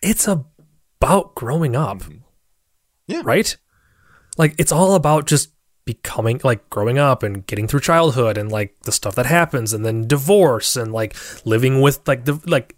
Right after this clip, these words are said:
Speaker 1: there's a lot of stuff that a lot of people can relate to in that
Speaker 2: Mm-hmm.
Speaker 1: movie.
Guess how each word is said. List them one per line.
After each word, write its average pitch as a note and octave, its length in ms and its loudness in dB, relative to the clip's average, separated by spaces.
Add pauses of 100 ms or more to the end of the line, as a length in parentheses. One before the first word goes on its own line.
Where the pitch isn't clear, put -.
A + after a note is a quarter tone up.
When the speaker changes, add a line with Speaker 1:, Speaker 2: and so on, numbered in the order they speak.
Speaker 1:
there's D3+ 280 4
a D3 40 2
lot C#3+ 580 0
of C#3 80 0
stuff C#3 280 -4
that A#2 220 -6
a B2 60 -2
lot B2 320 0
of B2+ 60 -4
people A#2+ 220 -4
can - 160 -10
relate G2+ 300 -6
to G2+ 160 -14
in G2 80 -16
that G2 120 -16
Speaker 2:
Mm-hmm. G2 120 -10
Speaker 1:
movie. F#2+ 220 -12